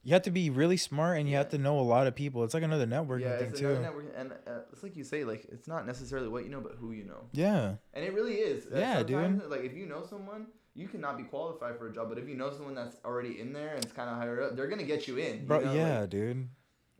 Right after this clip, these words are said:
Speaker 2: like, every job I got in, for the most part, is 'cause I known people
Speaker 1: Yeah.
Speaker 2: that are in there already.
Speaker 1: Yeah.
Speaker 2: And that's how it works. Like, it, it is what it is. Like, you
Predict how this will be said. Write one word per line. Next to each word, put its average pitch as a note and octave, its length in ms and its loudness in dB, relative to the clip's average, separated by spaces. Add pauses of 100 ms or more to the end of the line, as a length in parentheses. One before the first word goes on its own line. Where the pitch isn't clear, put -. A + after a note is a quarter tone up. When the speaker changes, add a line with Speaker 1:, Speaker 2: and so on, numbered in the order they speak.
Speaker 2:
like, C3 200 -2
every F3 200 -2
job F3+ 220 0
I C3 100 2
got C3+ 200 2
in, E3 60 -6
for D#3 100 -6
the A#2+ 60 -4
most A#2+ 280 -4
part, F#3 140 -4
is B2 100 -6
'cause C#3+ 180 -6
I C3 160 -4
known D3 260 -8
people F#2 380 -14 (120)
Speaker 1:
Yeah. B2+ 200 2
Speaker 2:
that A#2+ 100 2
are E2 40 -4
in D3+ 160 -8
there A2 220 -6
already. A1 360 -12
Speaker 1:
Yeah. D3 280 0
Speaker 2:
And A#2 100 -2
that's C3+ 140 -4
how D#3+ 160 2
it C3+ 80 4
works. F#3 380 0
Like, G#2 300 -8 (1000)
it, A2+ 200 -4
it B2 180 -2
is C#3 180 -2
what D3 120 -2
it C#3+ 120 -4
is. A2+ 60 -4
Like, A#2+ 120 -2
you A#2 100 -4